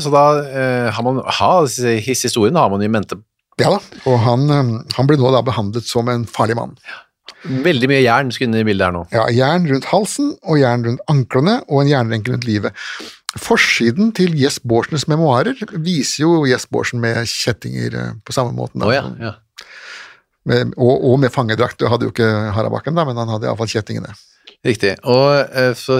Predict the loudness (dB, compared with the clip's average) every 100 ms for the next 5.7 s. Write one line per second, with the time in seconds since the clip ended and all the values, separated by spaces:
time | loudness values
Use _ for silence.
0 | 0 -4 -4 -4 -2 0 0 -2 -4 -2
1 | 0 -2 -4 -6 _ -12 -2 0 2 2
2 | 2 2 2 0 -2 0 2 0 -2 -4
3 | -2 0 -2 -4 -6 -6 -6 -4 -2 0
4 | 2 2 2 0 -2 -2 -2 0 0 2
5 | 2 0 0 -10 -2 2